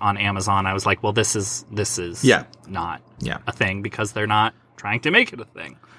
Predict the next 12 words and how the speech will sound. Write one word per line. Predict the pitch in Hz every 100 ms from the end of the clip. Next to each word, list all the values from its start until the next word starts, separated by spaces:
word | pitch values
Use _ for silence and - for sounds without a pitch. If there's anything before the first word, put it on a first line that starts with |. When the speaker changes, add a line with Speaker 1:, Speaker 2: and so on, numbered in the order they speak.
| - - _ _ _
Speaker 2:
Uh, | 143 143 135 131
Speaker 1:
I | -
thought | 165 160
the |
same | 160 170 160
about | 160 151 151 -
Encounter, | 127 117 - 113 127 - 170 175
the | 170 117
Riz | 120 127
Ahmed, | 127 123 120 117 117 117 -
uh, | 95 113 107 107 104 101 98 95 - - 117 _ _ _ -
Paranoia, | - 113 107 107 117 117 117 113 113